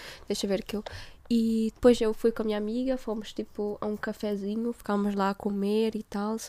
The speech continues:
E o tempo inteiro tinha, assim, a polícia a vigiar, estava tudo bem, estava tudo, não passava sempre um carro da polícia, cada, sei lá, meia hora,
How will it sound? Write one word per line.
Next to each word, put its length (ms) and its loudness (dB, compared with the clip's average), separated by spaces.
E 420 4
o 100 0
tempo 240 6
inteiro 220 2
tinha, 140 2
assim, 200 -2
a 60 0
polícia 460 0
a 40 0
vigiar, 440 0
estava 280 -2
tudo 220 -2
bem, 160 -2
estava 200 -6
tudo, 140 -2
não 60 -2
passava 300 0
sempre 280 2
um 40 0
carro 200 -2
da 80 -2
polícia, 360 -6
cada, 280 -4
sei 160 -8
lá, 60 -6
meia 240 -6
hora, 340 -6